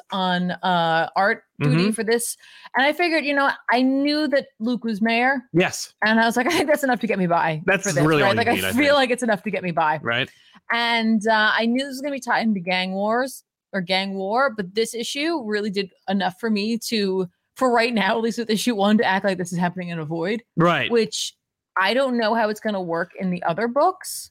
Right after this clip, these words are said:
Speaker 2: Right.
Speaker 1: But there is something great about this being a Luke Cage thing, because it's like, Luke Cage is mayor, but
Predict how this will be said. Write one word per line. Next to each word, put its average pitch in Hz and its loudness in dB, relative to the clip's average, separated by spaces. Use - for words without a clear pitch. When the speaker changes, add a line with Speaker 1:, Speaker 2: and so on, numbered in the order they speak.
Speaker 2:
Right. 135 0
Speaker 1:
But 233 0
there 240 2
is 277 -2
something 240 -2
great 185 -4
about 180 -2
this 175 -8
being 185 -4
a 170 -4
Luke 170 -4
Cage - -8
thing, 285 -2
because 247 0
it's 233 -8
like, 247 0
Luke 254 -2
Cage 269 0
is 220 0
mayor, 202 0
but 180 2